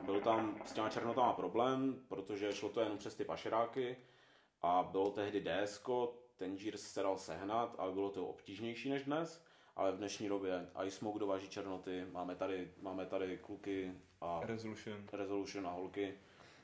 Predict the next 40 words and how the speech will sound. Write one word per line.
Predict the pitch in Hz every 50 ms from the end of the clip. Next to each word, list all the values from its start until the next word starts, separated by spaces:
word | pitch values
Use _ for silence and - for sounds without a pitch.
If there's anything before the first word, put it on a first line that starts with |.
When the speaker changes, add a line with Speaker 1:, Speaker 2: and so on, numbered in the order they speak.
| - -
Speaker 1:
kteří | - 101 92 101
dováží | 107 104 101 98 95 95 107
Speaker 2:
Libora, | 104 104 101 101
Speaker 1:
tam | 95
Speaker 2:
který | 90 104 101 98 98 95
se | 92 - - - - - - 98
Shanty | - - 104 101 104 - 104
už | 101 95
začal | 98 92 - 104 92
taky | 85 90 87 101 101
dovážet | 104 101 101 101 95 92 101 95
Speaker 1:
Jo. | 95 95 98
Speaker 2:
celkem | 104 104 98 92
dost. | 95 95 95 92 - - - _ _
Speaker 1:
To | - 110
kdyby | 131 127 123 123
mi | 123
někdo | 120 120 120 120 117
řekl | 120 - 120
tři | 117 - 123
roky | 117 117 113 -
zpátky | - - 110 107 - - 113
taky, | 110 107 - 113 110
tak, | 104 101 - - -
tak | - 101 -
je | 98 90
to | 90 87
pro | 85 - 95
mě | 95 90
úplně | 90 92 - 101 98
nepředstavitelné, | 95 92 - 101 90 - - 98 92 92 92 101 101 104 107 104
že | 95 90
si | - 101
dneska | 98 104 101 - - 113
budu | 101 104 101
moct | 95 90 - - -
koupit | 101 95 90 98 92
nějaký | 92 90 90 95
ten | 82 87 82 -
Element, | - 104 101 101 101 98 98 98 98 98 95 90 -